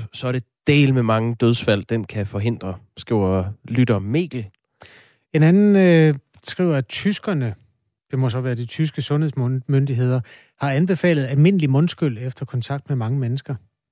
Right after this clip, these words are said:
Speaker 2: Altså en form for, ja, med be-, behandling, forstadie til samme type behandling, kan man sige.
Speaker 1: Mm. Øh, Ina har også et andet take på den. Hun skriver, "Trump har ret i meget. En god indvendig håndsprit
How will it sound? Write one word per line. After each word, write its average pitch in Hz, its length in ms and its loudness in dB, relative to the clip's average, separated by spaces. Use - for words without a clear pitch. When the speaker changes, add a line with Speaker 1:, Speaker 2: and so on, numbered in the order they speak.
Speaker 2:
Altså 123 200 -4
en 120 460 -4
form 127 260 -6
for, 107 460 -6
ja, 131 140 0
med 139 140 -4
be-, 143 80 -4
behandling, 139 540 0
forstadie 151 540 -2
til 127 240 -6
samme 135 220 -2
type 131 220 -8
behandling, 123 380 -4
kan 123 100 -6
man 120 100 -4
sige. 123 200 -6
Speaker 1:
Mm. 185 120 -8
Øh, 123 680 4
Ina 185 300 0
har 147 200 4
også 139 260 2
et 131 40 -8
andet 135 220 0
take 139 260 -2
på 135 100 -2
den. 127 80 -2
Hun 143 120 -2
skriver, 127 220 2
"Trump 160 360 0
har 139 160 -2
ret 131 160 0
i 139 40 -2
meget. 120 600 0
En 131 100 -4
god 190 300 0
indvendig 139 480 -2
håndsprit 180 520 -2